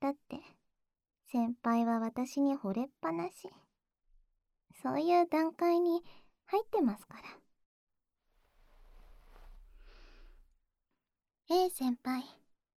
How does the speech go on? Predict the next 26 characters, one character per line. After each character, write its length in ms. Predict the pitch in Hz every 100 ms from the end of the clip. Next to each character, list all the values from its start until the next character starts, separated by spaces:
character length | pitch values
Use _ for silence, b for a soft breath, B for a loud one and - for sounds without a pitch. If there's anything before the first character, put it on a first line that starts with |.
| _ _ _ _
そ 100 | 233
の 180 | 233 294
通 220 | 381 403
り 80 | 294
で 80 | 208
す。 200 | 202 - _ _ _ _ _ _ _ _ _ _ _ _ _ _ _ _
あ 60 | 330
な 120 | 381
た 140 | 415 381
の 120 | 294
抱 340 | 262 254 285
え 40 | 285
る 80 | 285
私 400 | 285 285 285 311
へ 100 | 302
の 120 | 220
恋 240 | - 226
心 400 | 240 240 220 196
は 240 | 180 - - _ _ _ _ _ _
異 100 | 190
常 220 | 190 262
な 160 | 330 370
ん 60 | 277
で 80 |
す 160 | -
よ。 80 | -